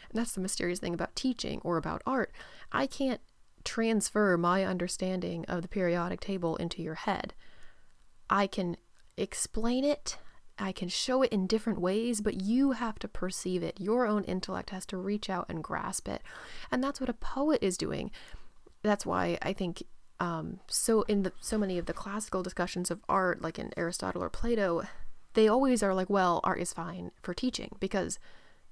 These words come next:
teaching is in that way almost like an art. So what the poet is doing is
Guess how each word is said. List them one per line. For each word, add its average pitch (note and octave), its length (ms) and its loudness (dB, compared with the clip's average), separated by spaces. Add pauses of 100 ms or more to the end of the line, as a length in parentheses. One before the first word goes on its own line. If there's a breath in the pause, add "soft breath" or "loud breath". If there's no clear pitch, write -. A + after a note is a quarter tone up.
(160)
teaching F#3+ 520 -2 (440)
is D4 300 6
in E3+ 140 2
that D3+ 180 -2
way D#3 120 -2
almost D#3 340 -4
like G#3+ 240 0
an G3 60 2
art. E3+ 220 -2 (460 loud breath)
So - 140 0
what A#3 100 2
the G#3+ 60 -4
poet D4 360 2
is F#3+ 140 2
doing E3+ 280 -2
is E3+ 200 -6